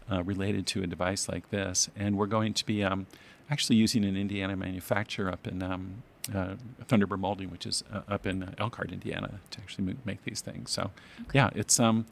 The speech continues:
Speaker 1: yeah, it's really cool. You know, it's a very exciting thing to be working on, and the people we've met are great. And, um, you know, it's a, we just really feel blessed to be here, and the Farm Bureau, uh, you know, it's just been wonderful.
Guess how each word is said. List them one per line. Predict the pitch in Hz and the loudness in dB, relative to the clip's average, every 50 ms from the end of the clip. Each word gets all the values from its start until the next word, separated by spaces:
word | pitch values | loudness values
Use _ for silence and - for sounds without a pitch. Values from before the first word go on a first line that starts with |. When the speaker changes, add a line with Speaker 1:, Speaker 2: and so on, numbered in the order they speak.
| - - - - - - - - - - | -12 -20 -20 -20 -20 -20 -20 -20 -8 -4
Speaker 1:
yeah, | - - - | -2 2 4
it's | 143 - - | 4 4 6
really | 175 165 156 | 4 4 4
cool. | - 180 - - - - - | 4 2 0 0 -2 -6 -2
You | 120 107 | 0 2
know, | 107 107 | 2 2
it's | 110 - - | 0 0 2
a | |
very | 113 113 120 117 | 4 6 6 6
exciting | 113 - - 113 117 117 117 110 | 6 6 6 8 6 6 4 2
thing | - 117 113 104 | 0 0 0 0
to | 101 | 0
be | 107 107 | 0 2
working | 101 104 104 - - 113 104 | 4 4 2 4 4 4 4
on, | 104 104 104 101 104 107 101 - | 6 4 4 2 2 0 -2 -2
and | 104 98 92 92 92 90 | -2 -2 0 0 -2 -2
the | 92 - | -4 -8
people | - - 117 110 - - 113 | 2 2 4 4 4 4 2
we've | 110 104 - - | 2 2 2 2
met | 107 101 104 | 2 2 2
are | 101 98 | 2 0
great. | 90 - 101 98 101 101 98 - - - - - - - - - - - - | -2 2 2 4 4 4 2 0 -4 -4 -4 -6 -10 -20 -20 -20 -20 -8 0
And, | 113 101 98 98 98 | 2 4 4 6 4
um, | 98 98 98 98 98 104 101 - - | 4 2 2 0 -2 -4 -6 -8 -6
you | 110 107 | -4 -4
know, | 104 | -2
it's | 101 - - 104 | -2 -4 -4 -4
a, | |
we | 104 107 107 104 | -6 -4 -6 -6
just | 95 107 - - - - - | -4 -4 -6 -6 -8 -10 -4
really | - 104 101 101 101 95 - - - | 0 2 2 2 2 0 -4 2 4
feel | 107 101 | 4 6
blessed | 90 104 104 101 - - | 8 8 8 8 6 2
to | - - | 0 2
be | 107 110 | 2 6
here, | 104 120 131 117 117 117 127 139 | 8 10 10 12 12 12 10 8
and | 135 101 92 | 6 4 2
the | 92 | 0
Farm | 95 - - 107 101 98 | 0 2 4 4 4 4
Bureau, | 107 110 107 104 107 107 110 | 2 0 0 0 0 0 -2
uh, | 107 101 101 - - - - - - - - - - | -2 -4 -6 -8 -12 -18 -20 -20 -20 -20 -20 -4 0
you | 110 98 | 2 4
know, | 98 101 | 4 4
it's | 101 - | 4 2
just | - 113 - - | 2 0 0 2
been | 107 101 | 2 2
wonderful. | 95 95 98 101 95 - - 101 104 110 | 4 4 2 2 0 -2 -2 -4 -4 -4